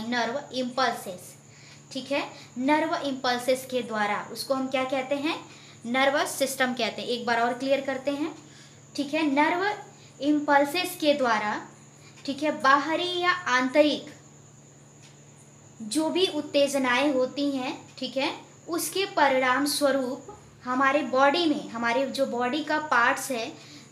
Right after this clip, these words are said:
जो भी क्रियाएं हैं उसकी, ठीक है, उसको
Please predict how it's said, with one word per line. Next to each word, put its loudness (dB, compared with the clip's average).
जो 0
भी 2
क्रियाएं 4
हैं 0
उसकी, -6
ठीक -6
है, 2
उसको 0